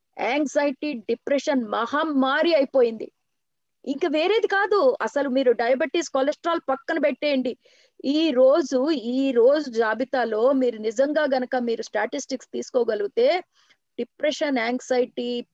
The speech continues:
ఇంతింత పిల్లలకి. ఎందుకు? భయం. ఏదో ఒక భయం, మార్కులు రావని భయమో, ఏ మార్కులు వస్తాయని భయమో, రాకపోతే కొడతారని భయమో, లేకపోతే రేపు ఉద్యోగం పోతుందని భయమో,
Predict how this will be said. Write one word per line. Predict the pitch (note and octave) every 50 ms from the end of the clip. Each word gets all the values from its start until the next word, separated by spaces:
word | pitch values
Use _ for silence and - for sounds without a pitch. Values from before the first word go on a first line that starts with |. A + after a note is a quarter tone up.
| _ -
ఇంతింత | C#4 D4+ F4 F4 _ - E4+ D#4+ D4 -
పిల్లలకి. | C#4+ - _ - - D4+ C#4 E4+ F#4 F4 E4+ - - C4 - - _ _ _ _ _ _ _ _ _ _ _ _ - B3
ఎందుకు? | D4+ F4 F#4+ G#4+ - A4 A4+ B4 - _ _ _ _ _ _ _ -
భయం. | - - - - G#3+ G3 - _ _ _ _ _ _ _ _ _ _ _ _ -
ఏదో | F#3 A3 D4 F4 G4 G#4 G4
ఒక | G4 - F4+
భయం, | C4 B3+ D4 C#4+ C#4 A3+ G#3+ G#3+
మార్కులు | A3 A#3 B3+ C4 - - C4 A#3+
రావని | A3+ A3 A#3 C4 C#4 D4+ D4+ D4
భయమో, | C4 C4+ C#4 C#4+ C#4 C#4+ D4+ D#4 C4+
ఏ | A3 G#3+
మార్కులు | G3+ G#3 G#3 G#3+ G#3+ - A3+ G#3 G3
వస్తాయని | G#3+ - - D4 D4 D4+ D4
భయమో, | C4+ C#4 - C#4 C#4 - - D#4 - - - - - -
రాకపోతే | A3 A#3 B3+ C4 - B3 B3+ B3+ A3+ -
కొడతారని | - - B3+ C4+ C#4 - D#4 D4+ D4 D4 D4 C#4+
భయమో, | C4 C4+ C4+ C4 C#4 C#4 C#4+ D4+ D4+ D4
లేకపోతే | C4+ A#3 A3+ A3 - A#3 - A#3 A3+ B3 A3+
రేపు | G#3+ G#3 F#3 A3
ఉద్యోగం | G#3 - D4+ D#4 D4 D#4 D4 C4
పోతుందని | C#4+ C#4 C4+ - D4 C#4 C#4 C#4+ C#4
భయమో, | C4+ C4+ C#4 D4 D4+ D4+ D#4+